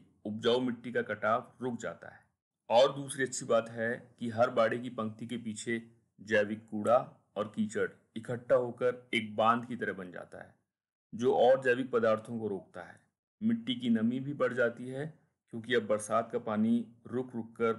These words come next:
पहाड़ी से नीचे नदी में मिलता है। खस की घास के पीछे फंसा पानी ज्यादा अच्छे तरीके से जमीन में रिसता है, मिट्टी की नमी और ज्यादा समान रूप से बनी रहती है।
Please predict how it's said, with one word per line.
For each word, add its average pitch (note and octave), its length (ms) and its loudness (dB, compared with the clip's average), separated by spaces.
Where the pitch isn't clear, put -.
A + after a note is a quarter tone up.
पहाड़ी G#2 320 2
से A#2 160 -4
नीचे G#2 300 -2
नदी G2+ 240 -6
में G2+ 140 -10
मिलता F2 300 -12
है। - 180 -20
खस D#3 240 4
की E3+ 80 -6
घास D3 240 2
के D3+ 100 -14
पीछे C#3 300 -8
फंसा A2+ 320 -2
पानी G#2+ 420 0
ज्यादा A2+ 300 6
अच्छे C3 260 0
तरीके A2+ 400 -2
से A2 140 -8
जमीन G#2 340 -2
में G2+ 140 -4
रिसता F2+ 320 -14
है, - 180 -20
मिट्टी A#2 280 -4
की B2+ 120 -2
नमी A2+ 340 4
और B2+ 240 8
ज्यादा A#2 240 4
समान G2+ 420 -4
रूप G2 120 -6
से - 140 -12
बनी G2 240 -4
रहती F2 300 -12
है। E2+ 160 -20